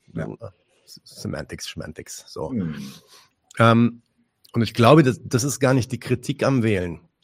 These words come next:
Speaker 2: Also die Kritik am Wählen ist nicht, dass das nichts ändert. Beziehungsweise, klar, wenn man da als ein Radikalinski rangeht und sagt, „Ich will jetzt den Kommunismus“, ja, den Kommunismus wirst du dir nicht erwählen. Das ist auch schon, das steckt auch schon drin in der, in der Kritik.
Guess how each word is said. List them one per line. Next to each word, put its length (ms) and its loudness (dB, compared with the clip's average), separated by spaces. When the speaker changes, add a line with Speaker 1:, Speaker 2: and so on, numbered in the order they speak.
Speaker 2:
Also 180 -8
die 80 -6
Kritik 300 -6
am 140 -2
Wählen 120 2
ist 140 -6
nicht, 160 -4
dass 140 -10
das 160 -8
nichts 240 -6
ändert. 400 -6
Beziehungsweise, 680 -2
klar, 300 0
wenn 100 -4
man 140 -4
da 140 0
als 180 -6
ein 100 -4
Radikalinski 600 -4
rangeht 280 0
und 120 -4
sagt, 180 -2
„Ich 160 -4
will 80 4
jetzt 140 2
den 100 0
Kommunismus“, 480 -2
ja, 80 0
den 120 -4
Kommunismus 420 -4
wirst 160 -4
du 60 -8
dir 40 -6
nicht 140 -8
erwählen. 420 -4
Das 140 -8
ist 120 -4
auch 120 -2
schon, 200 -2
das 100 -10
steckt 240 -8
auch 80 -6
schon 160 -2
drin 160 0
in 140 -2
der, 260 -6
in 80 -10
der 100 -6
Kritik. 320 -10